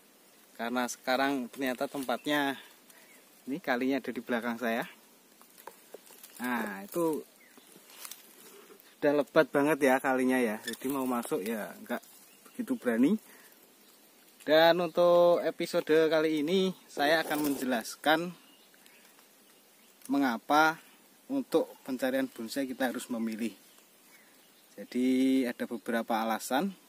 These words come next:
dan saya sudah punya contohnya dan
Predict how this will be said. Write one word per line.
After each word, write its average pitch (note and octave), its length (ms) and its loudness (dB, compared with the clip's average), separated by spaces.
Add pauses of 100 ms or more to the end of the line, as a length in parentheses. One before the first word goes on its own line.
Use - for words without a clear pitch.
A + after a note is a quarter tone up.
(640)
dan A2+ 480 -2
saya A#2+ 640 0
sudah A#2+ 480 -2 (160)
punya A#2+ 240 0
contohnya A#2+ 640 -4
dan A2+ 400 -4